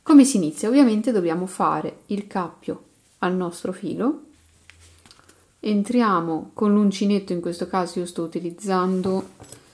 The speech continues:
il, scusate, ho preso l'uncinetto sbagliato, sto utilizzando il numero tre, quindi io vado a entrare nel mio foro, ne esco in questo modo, metto il cappio sull'uncinetto,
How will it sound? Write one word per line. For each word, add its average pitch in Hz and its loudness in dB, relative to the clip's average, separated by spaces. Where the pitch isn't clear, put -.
il, 175 2
scusate, 165 -8
ho - -16
preso - -10
l'uncinetto 165 -8
sbagliato, 262 -2
sto - -6
utilizzando 185 -2
il 185 0
numero 180 -2
tre, 180 0
quindi 180 0
io 196 0
vado 170 0
a 185 -2
entrare 185 0
nel 170 -4
mio 175 -4
foro, - -4
ne 170 -6
esco 175 -8
in 160 -6
questo - -12
modo, 196 -6
metto 269 4
il 170 -6
cappio 180 -4
sull'uncinetto, 202 -2